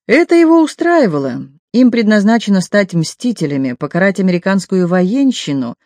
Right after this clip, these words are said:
ястребов Белого дома, всю эту маккартистскую сволочь. Сама судьба прислала их сюда. Ради этой высшей цели сохранила им жизнь. Цель была конкретной — военные заказы. Они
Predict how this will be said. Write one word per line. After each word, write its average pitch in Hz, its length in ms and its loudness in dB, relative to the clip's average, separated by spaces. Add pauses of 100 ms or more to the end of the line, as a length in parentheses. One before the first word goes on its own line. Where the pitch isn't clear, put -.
(260)
ястребов 170 680 -4
Белого 185 420 0
дома, 175 460 -2 (340)
всю - 220 -6
эту 202 340 0 (180)
маккартистскую 196 960 -2
сволочь. 190 600 -6 (500)
Сама 226 300 0
судьба 160 380 -4
прислала 131 440 -10
их 131 180 -10
сюда. 139 380 -10 (420)
Ради 180 340 0
этой 208 260 0
высшей 190 420 -4
цели 214 320 -4
сохранила 165 540 -4
им 170 200 -2
жизнь. 147 420 -6 (300)
Цель 277 220 -2
была 147 240 -2
конкретной — 147 680 -6 (200)
военные 143 540 -4
заказы. 143 560 -6 (520)
Они 180 500 0